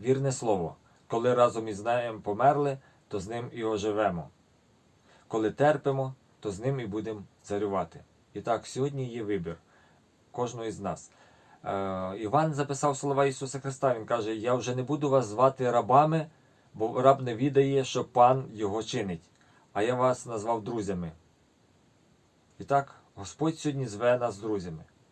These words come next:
Це також певний вид залежності, але залежність, яка має право вибирати, е, залежність, яка набагато чуть-чуть вища, ніж саме синівство. Я вже не говорю про наймитство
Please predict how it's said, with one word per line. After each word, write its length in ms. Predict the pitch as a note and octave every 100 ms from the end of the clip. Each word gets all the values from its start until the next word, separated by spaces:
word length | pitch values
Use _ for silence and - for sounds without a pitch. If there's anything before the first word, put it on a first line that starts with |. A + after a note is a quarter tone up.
| _
Це 120 | - A2+
також 540 | - - D3+ - - _
певний 340 | D3 D3 C#3+
вид 320 | A#2 G#2+ C#3+ C3
залежності, 840 | A#2+ B2 C3 C3+ D#3 D#3+ - E3 - - - _
але 280 | - A#2 A2
залежність, 720 | F#2+ A#2+ D3+ D3 C#3+ C3+ - - -
яка 280 | G#2+ - B2
має 220 | B2 A2+
право 400 | G2+ A2+ G#2 G2+
вибирати, 720 | G2 G2 A2 B2 C#3+ - C#3+ - _ _ _ _ -
е, 240 | G#2+ G#2+
залежність, 540 | G#2 C#3+ E3+ D3+ C3
яка 240 | C3+ C#3+ D3
набагато 600 | C#3 C3 C3+ C#3 C#3 C3+
чуть-чуть 380 | - B2+ C#3 A#2+
вища, 420 | G#2+ D#3 C#3+ C#3
ніж 380 | C3 B2+ - -
саме 320 | - A#2+ B2+
синівство. 800 | - B2 C3 D3 C3+ C#3+ C3+ C3
Я 160 | A#2+ A#2+
вже 140 | A#2+
не 80 | B2
говорю 380 | A#2 C3 C3 A#2
про 220 | A#2+ A2+
наймитство 760 | B2 C3+ A#2+ A#2+ - B2 A#2+